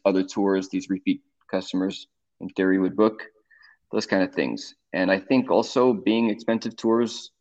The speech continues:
uh, a lot of the affluent clients will tip well. I mean, we encourage tipping. We never said it's included. So no one should think that that's the case. Absolutely. If you had a great time, you should tip your guide. And when someone sees someone tip their guide in the semi-private group, then they're gonna feel bad if they don't tip. So,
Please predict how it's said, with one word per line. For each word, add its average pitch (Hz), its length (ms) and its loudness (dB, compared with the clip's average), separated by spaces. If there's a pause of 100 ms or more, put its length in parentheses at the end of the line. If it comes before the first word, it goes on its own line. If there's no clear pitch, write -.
(180)
uh, 90 240 -4
a 80 80 -6
lot 101 160 2
of 107 60 4
the 101 100 -4 (260)
affluent 104 400 0
clients 110 320 0
will 110 200 -2 (420)
tip 139 220 0
well. 104 340 4
I 98 60 -2
mean, 101 160 2
we 104 100 4
encourage 101 560 -4
tipping. 87 320 -6
We 90 80 -4
never 92 200 -4
said - 220 -8
it's - 200 -12
included. 90 420 -6
So 87 300 -8 (1400)
no 92 100 -4
one 95 120 -2
should 92 180 -10
think 90 180 -6
that - 140 -8
that's 92 220 -6
the - 80 -16
case. 98 340 -2
Absolutely. 92 460 -2
If - 100 -12
you 95 300 -4
had 92 100 -4
a - 60 -6
great - 240 0
time, 95 240 0
you 92 40 -2
should - 160 -10
tip 92 200 -6
your 92 80 0
guide. 113 280 6
And 95 80 0
when 95 120 -4
someone 92 280 -4
sees 95 380 -8 (140)
someone 92 280 -8
tip 98 160 -8
their 95 120 0
guide 139 340 4
in 120 100 0
the 113 60 -2
semi-private 123 600 0
group, 147 220 -2
then 113 120 0
they're 113 100 2
gonna 110 140 0
feel 107 160 -2
bad 110 160 2
if 110 100 -6
they 110 80 -4
don't 107 160 -6
tip. - 180 -6
So, 92 300 -8